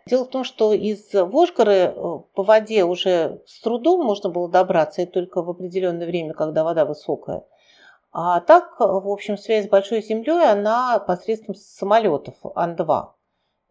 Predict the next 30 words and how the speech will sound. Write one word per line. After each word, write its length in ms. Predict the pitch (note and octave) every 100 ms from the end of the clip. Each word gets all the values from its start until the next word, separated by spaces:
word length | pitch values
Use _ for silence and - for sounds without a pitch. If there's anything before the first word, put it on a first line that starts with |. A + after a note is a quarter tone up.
| _
И, 320 | F#3+ G3 -
э, 20 |
он 520 | F3 F3+ E3+ D#3 D4
снимает 580 | D4 - G#3 A3 A3 G3+
вот 160 | G3 F#3+
эту 160 | F#3+
отправку, 480 | G#3 - F#4 G4+ -
ну, 100 | A#3
в 60 | A#3+
том 220 | D4+ D4+
числе, 500 | - - C#4+ E4+ E4+
вот, 320 | - F#3+ - _
например, 360 | F#3+ G3+ A3+ A#3
вот 200 | F#3 -
такие 520 | F3 F3 - A3 G3+
вот 240 | F#3 F3+
у 40 | E3+
него, 520 | D#3 D#3 E3+ F3+ F#3 _ -
такие 340 | F3+ - A3+
у 60 | F#3+
него 220 | E3 F#3
кадры. 560 | - A#2 A#2 - - _ -
А, 320 | G3+ G#3+ G#3
разумеется, 1000 | A3 A#3+ C4 E4 C#4 F#3 - D3 A2+ - _ _ _ _
таких 500 | A3 A3 - F4+ -
немного, 880 | G#3 A#3+ A#3+ A#3+ A#3+ F#3+ C#3 - -
больше 560 | D#3+ G#3+ E4+ E4+ - F3
как 240 | - A3+
раз, 440 | A3 C4 C#4+ C#4 - -
а, 320 | F3+ F3 C#3+